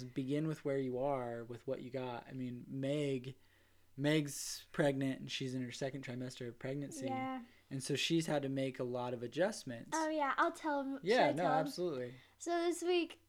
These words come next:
Speaker 2: w-, I started to do, so first trimester, I, I wasn't
Speaker 1: You
Speaker 2: really
Speaker 1: pretty much can do everything.
Speaker 2: I really wasn't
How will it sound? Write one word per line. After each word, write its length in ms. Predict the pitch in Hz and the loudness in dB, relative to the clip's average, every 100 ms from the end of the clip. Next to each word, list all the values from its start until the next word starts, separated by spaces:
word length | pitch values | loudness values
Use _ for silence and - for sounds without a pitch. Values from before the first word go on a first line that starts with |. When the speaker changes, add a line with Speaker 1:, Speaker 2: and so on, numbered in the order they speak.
| _ | _
Speaker 2:
w-, 260 | 269 320 311 - | -4 0 0 2
I 180 | 269 269 | 4 2
started 560 | - - 277 277 277 | 0 2 4 4 -2
to 120 | - | -6
do, 220 | 240 269 262 | -2 0 0
so 240 | - 339 330 | 2 2 2
first 420 | - 415 480 - | 8 10 10 10
trimester, 680 | 539 453 349 349 - 370 359 | 10 12 10 8 4 4 6
I, 140 | - - - _ 320 | 4 0 -16 _ 8
I 260 | 302 294 320 | 10 10 8
wasn't 320 | 359 392 466 | 6 4 4
Speaker 1:
You 60 | |
Speaker 2:
really 80 | 415 | 10
Speaker 1:
pretty 180 | 403 285 | 12 12
much 240 | 247 214 - | 12 10 6
can 120 | 160 | 8
do 160 | 170 156 | 12 12
everything. 400 | 160 165 127 453 | 10 6 8 12
Speaker 2:
I 0 | |
really 920 | 494 508 659 719 587 523 508 508 508 | 12 12 12 12 12 12 10 8 6
wasn't 180 | - | 0